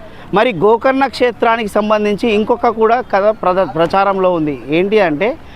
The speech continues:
ఎప్పుడైతే సముద్రుడు ఈ భూమి మొత్తాన్ని నింపేసి ఉన్నప్పుడు, అంటే ఎప్పుడైతే సృష్టి ఉద్భవించిందో ఆ కొత్తలో పరమశివుడు పాతాళంలోకి వెళ్ళి తపస్సు చేస్తాడు. ఎందుకంటే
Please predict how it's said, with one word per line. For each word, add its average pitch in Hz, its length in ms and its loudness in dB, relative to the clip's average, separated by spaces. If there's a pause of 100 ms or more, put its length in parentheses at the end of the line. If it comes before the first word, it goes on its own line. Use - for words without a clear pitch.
(240)
ఎప్పుడైతే 285 680 2
సముద్రుడు 254 640 2
ఈ 247 120 0
భూమి 240 340 2
మొత్తాన్ని 254 600 0
నింపేసి 233 520 0
ఉన్నప్పుడు, 202 500 0 (100)
అంటే 220 400 0 (380)
ఎప్పుడైతే 262 600 2
సృష్టి 226 420 0
ఉద్భవించిందో 240 800 0
ఆ 196 260 4
కొత్తలో 220 640 0 (640)
పరమశివుడు 262 840 2 (420)
పాతాళంలోకి 262 760 2
వెళ్ళి 226 260 4
తపస్సు 240 400 0
చేస్తాడు. 208 500 2 (100)
ఎందుకంటే 214 720 0